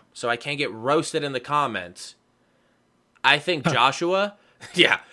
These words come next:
Speaker 1: I think Joshua is by far the best character. He's a stud.
Speaker 2: Yeah, he, he's the
Speaker 1: <laughs> He's
Speaker 2: dude
Speaker 1: a
Speaker 2: with the axe, right?
Speaker 1: stu-, yeah.
Speaker 2: Yeah. Yeah,
Speaker 1: Big
Speaker 2: he's a
Speaker 1: bearded
Speaker 2: stud.
Speaker 1: man.
Speaker 2: Yeah.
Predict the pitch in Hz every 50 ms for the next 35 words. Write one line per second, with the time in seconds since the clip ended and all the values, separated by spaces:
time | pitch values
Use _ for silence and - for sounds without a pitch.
0 | - - - - - - _ _ - 143 143 143 180 170 147 139 143 139 139 135
1 | - 170 170 165 135 131 131 120 - - _ _ - 131 123 123 - 127 113 104
2 | 98 85 92 87 - - 95 82 - - - - - _ _ _ _ _ _ _
3 | _ _ _ _ _ _ _ - - - - _ _ _ _ _ _ _ _ _
4 | - 113 127 151 135 156 147 135 120 - - - - 120 123 127 120 113 95 85
5 | 80 - - _ _ _ _ _ _ _ _ _ - - 147 165 147 139 135 139
6 | 147 143 - - 127 131 - - - - - 143 156 147 139 131 127 - - -
7 | 131 127 175 156 - 107 104 101 - - - 110 104 110 - - - - 139 131
8 | 123 113 98 90 90 - _ _ _ _ 127 123 - 135 - - - - _ _
9 | _ _ _ - - 117 120 135 135 120 120 110 - 123 123 - 147 131 117 123
10 | 117 110 113 113 117 123 131 127 127 - _ _ _ _ _ _ _ _ 123 123
11 | 117 104 69 -